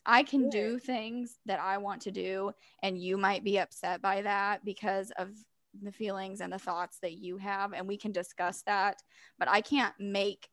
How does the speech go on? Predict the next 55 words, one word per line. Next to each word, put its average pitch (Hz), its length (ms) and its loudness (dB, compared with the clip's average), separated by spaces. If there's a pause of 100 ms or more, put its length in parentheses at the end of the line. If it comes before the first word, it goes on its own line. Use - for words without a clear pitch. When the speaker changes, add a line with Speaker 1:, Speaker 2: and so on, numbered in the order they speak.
Speaker 1:
you 190 220 -6
feel 160 280 -4
sad. - 480 -4 (560)
I 208 120 6
might 196 360 4
say, 190 560 2
"Mm, 220 260 -2
no, 208 280 2
I 220 120 4
don't 247 120 6
really 208 220 0
feel 185 200 -6
like 175 140 -4
going 180 300 -6
and 170 80 -14
doing 175 220 -10
that 175 180 -12
thing 180 160 -10
that 180 100 -10
you 190 140 -8
wanna 175 240 -8
do," 175 400 -6 (720)
and 190 120 -4
that 185 180 -2 (180)
you 202 180 -6
might 196 180 -2
be 202 100 -8
sad 185 260 0
about 220 240 0
that, 247 480 2
but 196 180 -2
that's 220 220 -2
not 220 200 -4 (260)
my 185 260 -4
fault. - 680 -12
I'm 190 320 -6
responsible 185 540 -10
for 190 140 -16
me. 262 400 -4
You're 190 200 -10
responsible 185 580 -8
for - 120 -14
you. 131 220 -10 (100)
If - 160 -10
you 190 80 -6
wanna 180 140 -4
talk 320 260 6
about 180 240 0
it, 151 80 -4
we 175 100 -10
can - 120 -14
talk - 220 -4
about 107 200 -4
it, 160 160 -6
but 147 240 -4